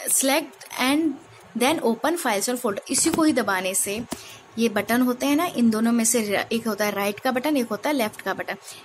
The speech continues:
इन दोनों ही right और left के button दबाने से आपके files या folder है वो open होते हैं।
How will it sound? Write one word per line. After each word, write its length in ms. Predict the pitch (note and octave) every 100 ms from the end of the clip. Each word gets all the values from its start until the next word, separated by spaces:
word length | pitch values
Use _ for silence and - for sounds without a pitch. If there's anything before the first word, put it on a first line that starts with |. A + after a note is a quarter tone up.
| -
इन 160 | C#4 C4+
दोनों 380 | A3+ A3+ B3+ C#4+
ही 160 | C#4+
right 280 | C4+ G#3 A3
और 80 | C4
left 220 | G#3+ A3
के 100 | A#3+
button 260 | G#3+ G#3+ A3+
दबाने 320 | G3 F#3 F#3+
से 160 | -
आपके 260 | A#3+ G3 B3+
files 360 | A#3+ G#3 A3 A3+
या 60 |
folder 360 | A3+ G#3 G3 G3
है 180 | G#3+ C4+
वो 200 | A#3+ -
open 320 | G3+ - E4+ - - - - - - -
होते 200 | A3+ F#3+
हैं। 220 | G3 D3+